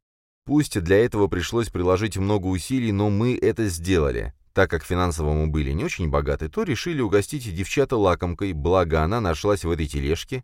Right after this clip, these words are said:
а себе взяли в бумажных стаканчиках. Нам сверху еще дали две палочки, те самые, похожие на весла, от которых можно было поймать языком занозу. Редко, но можно. Обратный путь мы решили проделать другой дорожкой, подальше от отдыхающих мужичков.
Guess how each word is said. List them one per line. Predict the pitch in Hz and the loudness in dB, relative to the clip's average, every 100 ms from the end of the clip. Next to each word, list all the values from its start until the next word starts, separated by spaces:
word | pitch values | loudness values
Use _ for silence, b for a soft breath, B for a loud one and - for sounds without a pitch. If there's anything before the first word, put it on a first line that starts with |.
| _ | _
а | 113 | -8
себе | 147 180 | -4 -2
взяли | 160 139 147 131 | -2 0 0 0
в | 78 | -2
бумажных | 92 87 90 80 80 | -2 2 2 0 -4
стаканчиках. | - 76 73 58 - - 50 - _ _ _ _ _ - | -2 -4 -2 -6 -8 -12 -12 -14 _ _ _ _ _ -6
Нам | 78 131 165 | 2 2 2
сверху | - 151 147 143 | 0 -2 0 -2
еще | - | 0
дали | 87 107 127 | 2 2 2
две | 123 156 | -2 2
палочки, | 98 87 85 - 78 | 4 4 2 -4 -10
те | 98 | -8
самые, | 151 143 87 65 71 | -2 -2 0 -2 -2
похожие | - 139 185 117 104 | -2 0 0 2 2
на | 101 101 | 2 2
весла, | 175 160 98 73 | 2 0 -2 -2
от | 95 | -4
которых | - 131 196 147 | -2 2 2 0
можно | 131 170 123 | -2 -4 -2
было | 110 110 92 | -2 -2 0
поймать | 92 101 120 - | 0 0 -2 -2
языком | 82 80 110 101 | -4 -2 -2 -2
занозу. | 73 101 95 73 64 62 - - | 2 2 2 0 -2 -6 -6 -4
Редко, | 73 123 - 151 - - | -2 -2 -2 -8 -8 -8
но | 76 214 | 0 2
можно. | 76 67 69 65 _ _ _ _ _ _ - | 2 0 -4 -6 _ _ _ _ _ _ -4
Обратный | 73 87 98 90 73 | 0 2 2 0 -4
путь | 131 - | -4 -4
мы | 76 95 | -2 0
решили | 107 - 104 92 | -2 -4 -6 -2
проделать | 78 78 101 90 - | 0 0 0 -2 -6
другой | 73 101 120 80 | -6 -6 0 0
дорожкой, | 73 71 60 - - - - | 0 -2 -4 -6 -12 -12 -4
подальше | 180 175 95 87 | -2 2 0 0
от | 85 | -4
отдыхающих | 82 95 131 90 - 80 | -2 0 2 2 2 -4
мужичков. | 95 101 120 - 60 - | -2 -2 -6 -4 -4 -4